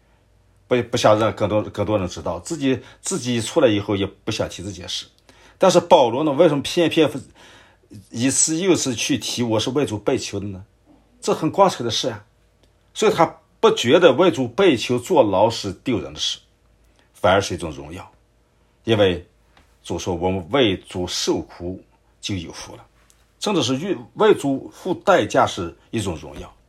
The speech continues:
所以我们今天我们真如果说为主受苦，我们去为主做见证，这是一种荣耀。那缺什么呢？说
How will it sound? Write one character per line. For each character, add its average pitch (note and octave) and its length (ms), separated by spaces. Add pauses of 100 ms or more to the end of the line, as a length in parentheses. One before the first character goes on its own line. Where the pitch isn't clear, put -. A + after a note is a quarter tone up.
(640)
所 - 80
以 - 20
我 - 20
们 A2+ 100
今 G#2+ 120
天 F#2+ 140
我 F#2+ 60
们 F2+ 120
真 G#2 180
如 F2+ 140
果 C3+ 120
说 G2 140
为 E3 200
主 F#2+ 140
受 G#2+ 200
苦， E2 320 (500)
我 F#2 180
们 G2+ 120
去 D#2+ 400 (360)
为 F#2 80
主 E3+ 100
做 - 160
见 F2+ 160
证， - 180 (160)
这 E3+ 120
是 G#2+ 120
一 F2 40
种 E2 160
荣 F2+ 180
耀。 F#2+ 180 (3500)
那 - 100
缺 - 240
什 A#2 140
么 C3 80
呢？ G#2+ 200
说 - 160